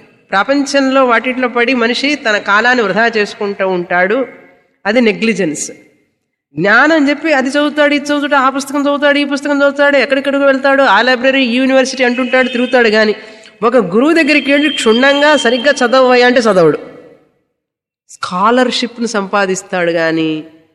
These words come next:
చదవవలసిన విధంగా చదవడు. బుద్ధి పనిచేయదు, ఏం చేస్తాం? ఆ? ఎక్కడో ఒక్క తప్పటడుగు వేసేస్తాడు, మిస్ అవుతాడనమాట ట్రాక్.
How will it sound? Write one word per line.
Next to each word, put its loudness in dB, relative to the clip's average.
చదవవలసిన 0
విధంగా -2
చదవడు. -6
బుద్ధి -2
పనిచేయదు, 2
ఏం 0
చేస్తాం? -6
ఆ? -6
ఎక్కడో 0
ఒక్క 2
తప్పటడుగు 0
వేసేస్తాడు, -2
మిస్ -4
అవుతాడనమాట -4
ట్రాక్. -8